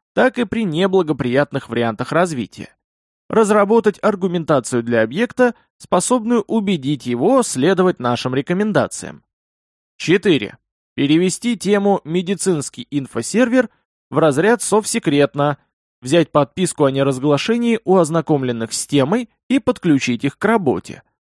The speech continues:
Определить круг специалистов, которых необходимо дополнительно привлечь для полноценного исследования. Пять. Продолжить глубокую проработку вариантов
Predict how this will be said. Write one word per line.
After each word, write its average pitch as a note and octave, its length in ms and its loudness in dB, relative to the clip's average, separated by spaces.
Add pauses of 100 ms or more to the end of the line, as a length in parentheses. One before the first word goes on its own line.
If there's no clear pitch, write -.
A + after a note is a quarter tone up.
(100)
Определить D#3 600 0
круг F#3+ 260 -2
специалистов, D#3 880 -2
которых F3+ 460 0
необходимо D#3 680 0
дополнительно C3 760 -2
привлечь A#2+ 540 -2 (240)
для F#3 160 2
полноценного C#3+ 760 0
исследования. A2 760 -2 (640)
Пять. D3+ 380 0 (480)
Продолжить E3+ 680 2
глубокую F3 600 2
проработку D#3 680 0
вариантов E3+ 580 0